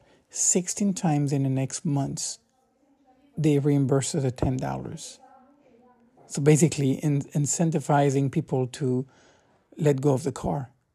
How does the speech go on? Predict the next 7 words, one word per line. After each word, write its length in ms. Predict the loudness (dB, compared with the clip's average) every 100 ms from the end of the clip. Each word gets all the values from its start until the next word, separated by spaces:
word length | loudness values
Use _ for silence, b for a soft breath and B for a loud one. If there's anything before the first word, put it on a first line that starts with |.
| _ _ _ _ _ _ _ _ _ -8
which 320 | -2 0 2
to 80 | 4
me 140 | 4
makes 300 | 4 2 0
complete 440 | -2 -2 -2 -4 -2
sense. 460 | -6 -6 -6 -8 -12 b b b -4
Uh, 440 | 0 2 2 -2